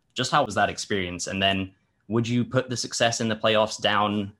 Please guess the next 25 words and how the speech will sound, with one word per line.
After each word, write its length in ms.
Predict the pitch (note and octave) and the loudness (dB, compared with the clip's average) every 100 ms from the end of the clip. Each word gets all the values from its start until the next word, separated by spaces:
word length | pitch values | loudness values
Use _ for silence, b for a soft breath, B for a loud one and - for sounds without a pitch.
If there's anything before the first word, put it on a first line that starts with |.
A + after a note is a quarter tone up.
| _ | _
solely 520 | - A2 G#2+ G#2 G2 | -4 0 0 0 -4
to, 400 | - G#2 G2 F#2+ | -4 -4 -2 -2
or 100 | G2+ | 0
mostly, 340 | A2 A2 G#2+ G2 | 2 0 0 0
I 80 | |
guess, 340 | F#2 G2 F#2 - | 0 -2 -2 -8
the 160 | - | -10
quality 440 | F#2+ - G2+ G2+ G2 | -6 -2 0 0 -4
of 100 | F#2 | -4
the 80 | G2 | -2
soccer 340 | D3 A#2 A#2+ | 0 0 -2
that 80 | A2 | -2
you 100 | A2 | 2
guys 200 | A2 A2 | 2 2
were 60 | |
playing 200 | G#2+ G#2+ | -2 -2
as 80 | G2 | -4
a 60 | F#2+ | -6
team, 320 | A#2 B2+ B2+ | -4 -2 0
or 220 | G2+ G#2 | 2 2
how 120 | G2 A2 | 4 2
much 280 | G#2 - | 2 -2
of 60 | G2+ | -4
it 140 | F#2 | -4
was, 440 | F#2+ F#2 F2 - | -4 -4 -6 -10